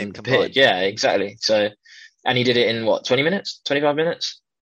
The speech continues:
Speaker 1: Yeah.
Speaker 2: Just, I don't, I, I don't get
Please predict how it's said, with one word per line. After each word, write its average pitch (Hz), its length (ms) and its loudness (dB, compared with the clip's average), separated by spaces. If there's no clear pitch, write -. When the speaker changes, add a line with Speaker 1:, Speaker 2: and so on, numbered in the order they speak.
Speaker 1:
Yeah. - 640 -20
Speaker 2:
Just, 139 220 -2
I 139 140 4
don't, 143 340 2
I, 127 180 -2
I 123 80 -2
don't 147 400 0
get 120 360 4